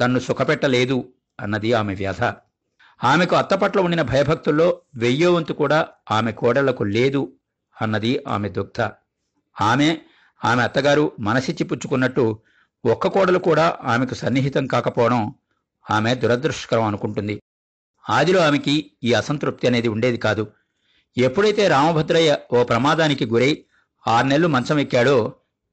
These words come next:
అప్పుడు పొటమరించింది. ఆ తర్వాత ఇంటి పరిస్థితి మారిపోవడంతో వృద్ధి పొందింది. తనకు వయస్సు మీద పడి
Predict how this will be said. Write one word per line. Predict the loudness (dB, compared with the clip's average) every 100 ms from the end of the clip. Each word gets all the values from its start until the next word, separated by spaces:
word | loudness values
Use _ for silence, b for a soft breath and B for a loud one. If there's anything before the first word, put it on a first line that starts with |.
| -6
అప్పుడు | -2 2 2
పొటమరించింది. | 2 -2 0 0 -2 -6 -6 -8 _ _ _ _ _ -2
ఆ | 0
తర్వాత | 2 2 2
ఇంటి | 0 -2
పరిస్థితి | -2 -2 -2 -2
మారిపోవడంతో | 0 0 2 2 2 0 0 -2 _ _ -4
వృద్ధి | -2 0 0
పొందింది. | 0 0 -2 -4 -6 _ _ _ _ _ _
తనకు | 0 0 2 2
వయస్సు | 4 2 2 0
మీద | 2 2
పడి | 2 0 -2